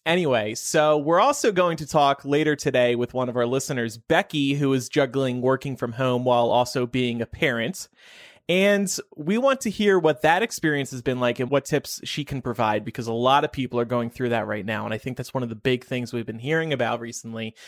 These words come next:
is just how hard it is to juggle being a parent and working at home as your kid is just a, a wall away.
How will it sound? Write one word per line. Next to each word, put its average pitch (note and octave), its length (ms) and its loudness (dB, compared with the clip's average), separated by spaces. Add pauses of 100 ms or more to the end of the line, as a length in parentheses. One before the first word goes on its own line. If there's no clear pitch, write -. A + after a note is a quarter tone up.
(180)
is C3 120 -4
just - 180 -6
how C#3+ 220 2
hard D3 340 2
it B2+ 100 0
is A#2 260 0
to B2 140 -12
juggle A#2 640 0 (440)
being F3 220 0
a F#3+ 40 2
parent D#3 600 0 (160)
and D3 340 0
working C#3+ 340 0
at A2 100 0
home B2 440 -4 (480)
as C3 240 0
your B2 100 0
kid C3+ 400 2
is G#2+ 360 -6
just - 320 -10 (160)
a, A2 300 -2
a A2 100 -2
wall A2 320 2
away. A2 380 -2